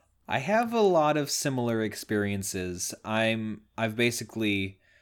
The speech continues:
adopted the philosophy of I will not be involved in any sort of theater project if I'm not getting paid.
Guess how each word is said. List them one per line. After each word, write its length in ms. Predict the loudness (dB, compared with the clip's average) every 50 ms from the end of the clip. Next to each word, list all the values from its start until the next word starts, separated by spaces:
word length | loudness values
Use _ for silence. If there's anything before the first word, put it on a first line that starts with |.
| _ _ _
adopted 600 | -10 -4 -2 0 0 0 -2 -4 -6 -6 -4 -4
the 80 | -6 -10
philosophy 680 | -8 -6 -4 -2 -2 -4 -4 -8 -10 -8 -6 -4 -4
of 240 | -4 -4 -6 -6 -4 -2
I 140 | 0 0 0
will 240 | 2 2 2 2 2
not 280 | 2 0 0 -2 -2 -2
be 120 | -2 -2
involved 560 | -2 -2 -2 0 2 2 2 0 -2 -6 -8
in 80 | -6 -6
any 180 | -6 -6 -6
sort 240 | -6 -6 -6 -6 -6
of 100 | -6 -8
theater 280 | -6 -4 -4 -4 -4 -6
project 560 | -4 -4 -4 -4 -4 -6 -8 -10 -10 -8 -10
if 160 | -10 -6 -6
I'm 100 | -6 -6
not 200 | -6 -8 -10 -10 -10
getting 180 | -12 -12 -12
paid. 380 | -14 -14 -14 -12 -12 -14 -16